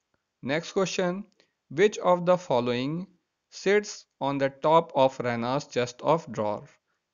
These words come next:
यानी कि रैना को जो ड्रॉअर था, उसमें क्या चीज़ रखी होती है उसके टॉप पे? और इसका सही जवाब है पेपरबैक नॉवेल्स। Next question, in the first act,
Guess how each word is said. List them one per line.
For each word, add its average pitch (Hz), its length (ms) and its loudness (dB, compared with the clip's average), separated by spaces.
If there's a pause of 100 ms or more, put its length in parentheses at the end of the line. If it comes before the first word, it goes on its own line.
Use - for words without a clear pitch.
यानी 139 240 -4
कि 185 180 -4 (540)
रैना 123 300 -2
को 175 140 -2
जो 170 120 0
ड्रॉअर 143 340 4 (100)
था, 170 140 2
उसमें 175 420 -6 (120)
क्या 180 260 2
चीज़ 175 520 -6
रखी 131 340 0
होती 139 240 -2
है 143 60 2
उसके 139 260 -2
टॉप 120 360 -2
पे? 190 180 -2 (420)
और 117 160 -2
इसका 151 300 -2
सही 151 200 0
जवाब 131 380 4
है 196 260 -2 (360)
पेपरबैक 147 680 0
नॉवेल्स। 107 640 -6 (1400)
Next 139 380 -6
question, 170 420 -2 (1120)
in 208 180 -4
the 220 80 2
first 180 440 2
act, 107 340 -4